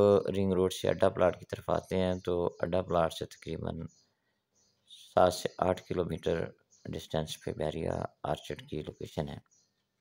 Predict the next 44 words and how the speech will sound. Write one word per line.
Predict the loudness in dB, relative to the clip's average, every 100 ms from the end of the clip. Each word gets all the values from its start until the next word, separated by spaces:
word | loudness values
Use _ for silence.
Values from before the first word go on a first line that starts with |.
| _ _ _ _ _ _ _ _ _ _ _ _ -20 _ _ _ _ _ _ _ _ _
तो | 6
नाज़रीन, | 8 8 8
अगर | 10 10
हम | 10 8
इसकी | 4 4 4 4 2
डेवलपमेंट | 6 8 8 6 2
की | 4
बात | 8 8 6 -10 _ _ _ -2 4
करें, | 6 4 2
तो | 4 6 6 4 -2 _ _ 2
आज | 2
से | 2
दस | 2 2 0
साल | -6 2 2
पहले | 4 4 4
ये | 2 0
सोसाइटी | -6 -4 -6 -4
इतनी | -10 -6
डेवलप | -2 0 0 -2
नहीं | -6 -6
थी, | -6
लेकिन | -10 -12
पिछले | -12 -12 -4 0
दस | 0 0
साल | -2
के | -2 -4
दौरान | -4 -4 -4
ये | -6
सोसाइटी | -10 -10 -10 -10 -10
बड़ी | -12 -12
तेज़ी | -10 -10 -8
से | -14
डेवलप | -8 -6 -6 -8
हुई | -8
है | -8 -12 -16 _ _ _ _ _ _ _ _ _ _ _
और | -4 -2 -2
बड़ी | -4 -8
तेज़ी | -6 -4 -4
से | -6
ये | -4 -4
सोसाइटी | -4 -6 -6 -6 -8
आबाद | -6 -6 -6 -8
हुई | -10
है। | -12